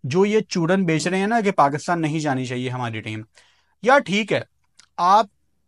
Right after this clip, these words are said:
अगर ये कहते हो कि हमारी टीम पाकिस्तान नहीं जानी चाहिए, फिर आप इस चीज़ के लिए आवाज़ क्यों नहीं उठाते कि पाकिस्तान के साथ हमने खेलना ही नहीं है?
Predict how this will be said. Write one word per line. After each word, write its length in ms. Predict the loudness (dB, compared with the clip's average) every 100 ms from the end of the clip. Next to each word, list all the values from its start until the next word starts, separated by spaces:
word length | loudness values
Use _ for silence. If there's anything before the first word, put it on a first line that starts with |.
| _ _ _ _ _ _ _ _ _ _ _ -2
अगर 220 | 0 2
ये 140 | 0 -2
कहते 280 | -2 0
हो 60 | -2
कि 100 | 0
हमारी 380 | -2 2 2 2
टीम 180 | -2 2
पाकिस्तान 400 | 2 2 -2 -2
नहीं 120 | -2
जानी 220 | -2 -2
चाहिए, 380 | -4 -6 -6 -8 _ _ _ _ _ _ -2
फिर 140 | 4
आप 200 | 4 4
इस 200 | -2 -6
चीज़ 280 | -2 -2 -2
के 80 | -2
लिए 140 | 0
आवाज़ 360 | 4 6 4 2
क्यों 120 | -4
नहीं 100 | -4
उठाते 320 | -2 -2 -2
कि 100 | -2
पाकिस्तान 460 | 0 0 0 -6 -4
के 80 |
साथ 160 | -4 -2
हमने 180 | -2 -4
खेलना 300 | -4 -2 -2
ही 60 |
नहीं 140 | -4
है? 80 | -8